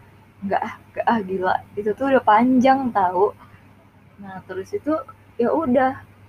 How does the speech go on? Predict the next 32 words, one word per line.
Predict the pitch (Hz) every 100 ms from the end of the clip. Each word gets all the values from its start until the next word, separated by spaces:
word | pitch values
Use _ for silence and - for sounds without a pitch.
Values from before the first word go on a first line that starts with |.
| - - 196
gue | 220
tuh | 220 370
sampai | 285 247
sekarang | 208 226 285
paling | 233 208
suka | 202 - - -
sama | - 220 214
Naruto. | 208 190 202 196 180 - - 196 - - - - - - - - - -
Pas | 220 220
kemarin | - 214 202 220 277
kabar | 277 233 196 202
Naruto | 202 202 202 - 202
mati, | 226 269 - - 190 185
itu | - 226
gue | 202 233
sedih | 247 202 180 175 214 226
banget, | 202 185 190 -
banget, | 226 175 190 196
banget. | 170 175 180 - - - - - - - -
Sampai | - 247 247
nangis. | 233 - 262 254 - - - 349
<laughs> | 349 349 320 -
Kayak, | 226 - - - - -
"Gak | 262 262
mungkin, | 277 320 339 - 294 311
hey, | 285 254 269
Naruto | 262 254 247 - 277
mati." | 247 254 -
Tau | - 311 262
gak | 208
lu | 190
paling | - 214 208 202